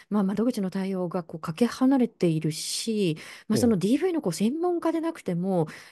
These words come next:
Speaker 1: こう、
Speaker 2: うん。
Speaker 1: 役所の言ってることがいかにこう非現実か的かっていうのはわかると思うんですけれども、
Speaker 2: そうですね。
Speaker 1: いやー、あの、あとですね、まあ、またちょっと、
Speaker 2: はい。
Speaker 1: あの、生活保護のこう話に戻りますけれども、
Speaker 2: はい。はい。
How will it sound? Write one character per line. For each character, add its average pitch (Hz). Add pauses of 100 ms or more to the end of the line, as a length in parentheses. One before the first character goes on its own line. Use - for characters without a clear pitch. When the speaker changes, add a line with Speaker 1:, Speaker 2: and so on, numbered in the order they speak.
(120)
Speaker 1:
こ 175
う、 -
Speaker 2:
う -
ん。 165
Speaker 1:
役 180
所 330
の 330
言 311
っ -
て 339
る 320
こ 320
と 302
が 202
い 165
か 302
に 302
こ 185
う -
非 -
現 208
実 233
か 233
的 -
か 233
っ 233
て -
い 170
う -
の 151
は -
わ -
か -
る 302
と -
思 180
う 175
ん 160
で 156
す -
け 165
れ 151
ど 151
も、 160 (360)
Speaker 2:
そ 110
う 90
で 170
す 170
ね。 -
Speaker 1:
い 131
や 123
ー、 175 (320)
あ 180
の、 170 (340)
あ 240
と -
で 233
す 196
ね、 175
ま 240
あ、 -
ま 262
た 302
ち 320
ょ -
っ -
と、 240
Speaker 2:
は 190
い。 -
Speaker 1:
あ 185
の、 175
生 220
活 233
保 226
護 208
の 190
こ 165
う -
話 185
に 180
戻 170
り 214
ま 214
す -
け 196
れ 170
ど 156
も、 180
Speaker 2:
は 185
い。 -
は 160
い。 156